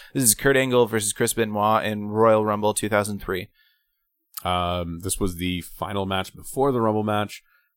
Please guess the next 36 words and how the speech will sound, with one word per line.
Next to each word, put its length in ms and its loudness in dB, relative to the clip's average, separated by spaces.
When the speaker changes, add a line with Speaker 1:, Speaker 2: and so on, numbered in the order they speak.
Speaker 2:
um, 420 -2
as 160 -2
it 80 -4
was 160 -4
for 100 -6
the 180 -2
W 280 -4
W 320 -4
E 320 -4
Heavyweight, 420 -6
uh, 160 -6
Championship. 600 -8
Kurt 200 -4
Angle 220 -6
came 280 -4
in, 400 -6
uh, 180 -6
the 160 -6
incumbent 340 -2
champion, 520 -2
uh, 180 0
Chris 200 -6
Benoit 340 -4
challenging. 560 0
Um, 560 -2
this 180 0
was, 320 0
I 140 0
wanna 260 2
say, 220 0
at 80 -4
the 140 -2
height 320 -2
of 180 -6
the, 340 -2
um, 480 -8